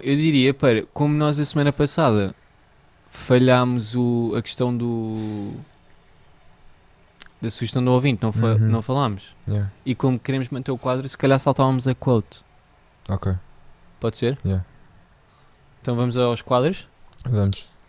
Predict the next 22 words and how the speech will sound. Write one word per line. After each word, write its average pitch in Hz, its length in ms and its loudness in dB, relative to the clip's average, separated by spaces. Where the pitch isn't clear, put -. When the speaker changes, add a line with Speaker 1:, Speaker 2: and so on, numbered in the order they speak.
Speaker 1:
Qual 120 140 0
é 117 60 2
que - 60 -8
escolheste? 104 320 -4
Speaker 2:
Eu 95 80 -18
vou-te 101 180 -14
mandar. 92 340 -4
Speaker 1:
Vai 110 140 -10
dar 107 140 -6
lá. 101 260 -8
Eu 147 120 -2
vou 147 180 2
ver 147 160 2
se 143 160 -4
é 127 40 -2
coisa. 131 340 0
É, 170 140 4
pá, 120 220 -2
estou 127 240 0
a - 20 0
bucejar 117 480 0
bué. 107 520 2